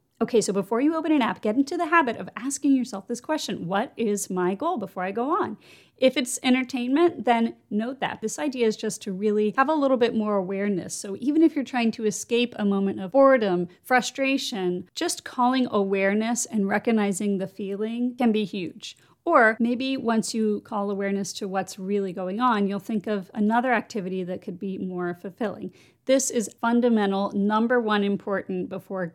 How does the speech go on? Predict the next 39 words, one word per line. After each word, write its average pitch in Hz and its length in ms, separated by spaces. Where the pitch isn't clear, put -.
opening 190 440
any 196 280
social 190 360
media 175 440
app, 175 300
especially 214 580
if 196 120
you 202 80
want 214 100
to 214 60
be 196 160
on 190 260
the 202 160
app 202 360
to 185 340
really 208 240
connect 220 380
with 240 180
others, 226 440
to 185 360
do 202 420
work 233 400
or 190 140
business. 262 480
Keep 277 240
that 269 140
intention 226 520
front 196 380
and 190 180
center 175 300
to - 160
prevent 180 420
from 175 120
getting 175 200
sucked 175 360
into 202 180
the 180 120
black 175 280
hole. - 220